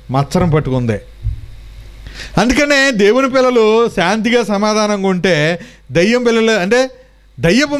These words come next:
మనస్తత్వాలు కలిగిన వాళ్ళకి, సమాధానం లేని వాళ్ళకి ఎలా ఉంటది? కంగారు పుట్టేస్తది, కలవరం పుట్టేస్తది, నెమ్మదిగా ఉండరు. వాళ్ళని దుష్టుడు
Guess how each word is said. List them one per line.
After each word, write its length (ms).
మనస్తత్వాలు 640
కలిగిన 320
వాళ్ళకి, 380
సమాధానం 580
లేని 240
వాళ్ళకి 260
ఎలా 160
ఉంటది? 300
కంగారు 400
పుట్టేస్తది, 520
కలవరం 420
పుట్టేస్తది, 560
నెమ్మదిగా 500
ఉండరు. 280
వాళ్ళని 360
దుష్టుడు 340